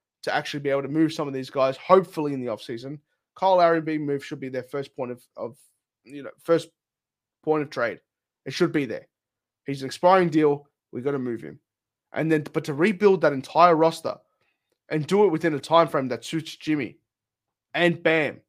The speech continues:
because Bam, at the end of the day, look, he's not getting old, but at the same time, he wants to win. And he, he's committed to the franchise at the moment, but, uh, if there's no moves being made,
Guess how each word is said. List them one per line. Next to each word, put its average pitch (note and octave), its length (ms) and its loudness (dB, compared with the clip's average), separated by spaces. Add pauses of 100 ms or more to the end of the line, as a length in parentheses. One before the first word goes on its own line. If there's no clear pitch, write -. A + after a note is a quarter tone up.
(140)
because D3+ 240 -8
Bam, F3+ 260 2
at F#3+ 60 -8
the F3+ 60 -2
end D#3+ 80 -2
of D3+ 40 -4
the D3 80 -2
day, C3+ 140 -4
look, D#3+ 160 -6
he's C#3 120 -10
not D3+ 140 -4
getting C3 160 -4
old, D3+ 260 0 (420)
but D#3 260 0 (100)
at D3 80 -8
the C3+ 80 -10
same D#3 220 -2
time, D3 340 2 (840)
he F3 500 -6 (160)
wants F3 340 0
to D3 80 -6
win. D3+ 260 -2 (1120)
And D3+ 180 -2
he, D3 480 -4 (600)
he's D3 140 -8
committed G3 280 -2
to F3+ 100 -6
the E3 60 -4
franchise D#3+ 580 2 (120)
at D3 100 -8
the D3+ 60 -6
moment, C#3 380 -4
but, - 200 -6
uh, D#2 80 -12 (100)
if D3+ 160 -8
there's D3 160 -6
no F3+ 160 0
moves E3+ 300 0
being C#3 220 -4
made, C#3 320 -2